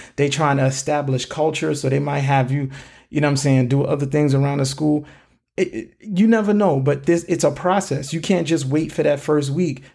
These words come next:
right? The only people who could really wait for that first week are bona fide, unquestioned,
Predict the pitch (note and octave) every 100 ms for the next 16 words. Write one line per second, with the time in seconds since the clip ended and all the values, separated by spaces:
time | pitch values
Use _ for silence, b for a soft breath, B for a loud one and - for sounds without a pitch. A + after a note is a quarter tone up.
0 | _ - D#3 - D#3 F3+ G3 G3+ F3+ F3+
1 | F#3 D#3+ C#3+ E3+ D#3+ C#3+ D#3+ - E3+ D#3+
2 | - E3+ E3 D3+ F#3 F3+ - D#3 C3+ B2
3 | C#3 E3 E3+ - D#3 C#3+ C3+ C3+ C#3 D3
4 | C#3+ D3 C#3 C3+ C3+ B2+ B2+